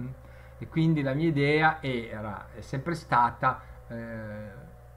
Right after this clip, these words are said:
quando guardo il paziente, eh, attribuire ad ogni paziente il suo ventilatore e le sue ventilazioni, no?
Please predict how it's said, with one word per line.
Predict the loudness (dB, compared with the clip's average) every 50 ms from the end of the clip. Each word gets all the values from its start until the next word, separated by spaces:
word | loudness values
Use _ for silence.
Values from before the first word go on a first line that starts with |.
| -10 -2
quando | 0 2 2 2 4
guardo | 8 10 10 10 10 6 2
il | -2
paziente, | -2 0 0 -2 -2 -2 -2 0 0 2 2 2 0 -2 -2 -2 -2 -4 -4
eh, | -6 -6 -6 -6 -8 -8 -10 -10 -8
attribuire | -10 -10 -6 0 2 4 4 4 6 6 6 8 8 8 8 8
ad | 6 4
ogni | 4 4 2 0
paziente | 0 -4 -4 -4 -2 4 6 6 6 6 4 2 0
il | -2
suo | -2 2 2 2
ventilatore | 4 4 2 0 -2 -2 -2 0 0 0 0 0 2 2 4 4 4 2 0 -4 -10 -16 -18 -18 -18 -10 -4
e | -2 0
le | 0 0
sue | -2 -2 0 2 2 2 4
ventilazioni, | 2 2 0 0 -2 -6 -6 -8 -10 -12 -14 -14 -12 -12 -12 -12 -12 -12 -10
no? | -6 -4 -4 -4 -4 -6